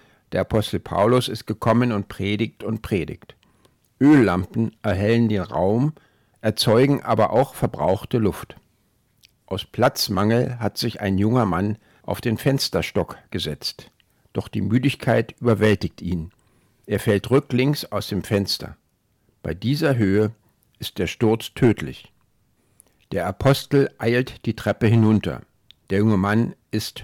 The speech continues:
tot. Das können wir dem Berichterstatter Lukas glauben. Er war selbst Arzt. Doch Paulus weiß, was er tun wird. Er sagt, dass die Seele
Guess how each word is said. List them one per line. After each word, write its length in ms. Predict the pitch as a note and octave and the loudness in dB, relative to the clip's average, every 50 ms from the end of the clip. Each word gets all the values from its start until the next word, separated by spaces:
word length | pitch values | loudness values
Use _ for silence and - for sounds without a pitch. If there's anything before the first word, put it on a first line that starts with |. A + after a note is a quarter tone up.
| - _ | -16 _
tot. 380 | - - G2+ D2+ - - - - _ _ _ _ _ _ _ _ _ _ _ _ _ _ _ _ - | -6 -4 -4 -4 -6 -10 -16 -20 _ _ _ _ _ _ _ _ _ _ _ _ _ _ _ _ -4
Das 180 | - A2+ - - | -2 -2 0 0
können 320 | - B2+ C3 C3+ C3 B2 | 2 4 4 6 4 4
wir 120 | B2 A#2+ A2+ | 4 4 4
dem 200 | A#2+ A2 G2 F2 | 4 4 4 2
Berichterstatter 920 | A2 G2 B2+ C#3+ - - - - - F2 - - - F2+ - B2 A2 G2+ | 0 0 -2 -2 -4 -6 -12 -12 -10 -10 -6 -2 -2 -2 2 2 2 4
Lukas 420 | G2 G#2+ A2 - - A2+ A2 - - | 4 2 2 2 0 -2 -2 -2 -2
glauben. 480 | - G2+ F#2 F2+ E2+ D#2 - - - - _ _ - | 0 2 4 4 2 0 -2 -8 -14 -16 _ _ -2
Er 140 | G2 G2 | 0 2
war 160 | G2+ G2+ G2 F#2 | 2 2 2 2
selbst 500 | G2 G#2 A2 A#2+ - - - - - - _ | 2 2 2 0 0 -4 -8 -10 -12 -10 _
Arzt. 540 | - F2 - A2 - - - - - - - _ _ _ _ _ _ _ _ _ _ | -4 -4 -4 -4 -6 -10 -12 -14 -14 -18 -20 _ _ _ _ _ _ _ _ _ _
Doch 160 | - G#2 - | -8 -8 -6
Paulus 460 | - - A2 A2+ B2+ C3+ C3 - - | -4 0 2 2 4 2 2 -2 -2
weiß, 460 | F2+ F2 G2+ A#2+ C#3 D3 - - - - | -2 0 2 2 0 -2 -4 -8 -8 -6
was 180 | A2+ A#2 - C#3+ | -4 -2 0 0
er 120 | B2+ A#2+ | -2 0
tun 280 | - - D3 C3+ A#2+ F2+ | 0 2 4 4 4 4
wird. 340 | E2 D2+ B1 - - - _ _ _ _ _ _ _ _ _ - | 2 -2 -4 -6 -10 -16 _ _ _ _ _ _ _ _ _ -6
Er 140 | F2 F#2 | -4 -2
sagt, 520 | F#2 G2+ F#2 F2 A2+ - - - - - - - | 0 0 2 2 2 0 -2 -6 -18 -20 -10 -8
dass 160 | - G#2 - | -6 -6 -2
die 120 | - A2 | -2 -2
Seele 440 | F#2+ G#2 A2+ A#2+ B2+ C3+ C#3 C3 | 0 2 4 4 4 4 4 2